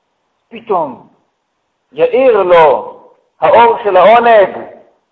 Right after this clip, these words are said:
פתאום הוא התחיל להרגיש אותו. וצריך לזכור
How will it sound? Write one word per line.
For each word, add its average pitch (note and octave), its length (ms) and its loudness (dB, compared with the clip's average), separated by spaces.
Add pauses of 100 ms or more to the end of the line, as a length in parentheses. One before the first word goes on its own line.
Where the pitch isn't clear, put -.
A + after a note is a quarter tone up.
(120)
פתאום C#3+ 300 -8
הוא C3+ 80 -6
התחיל B2+ 280 -10
להרגיש A2+ 420 -8
אותו. G2+ 260 -12 (4000)
וצריך A3 420 -6
לזכור - 600 -10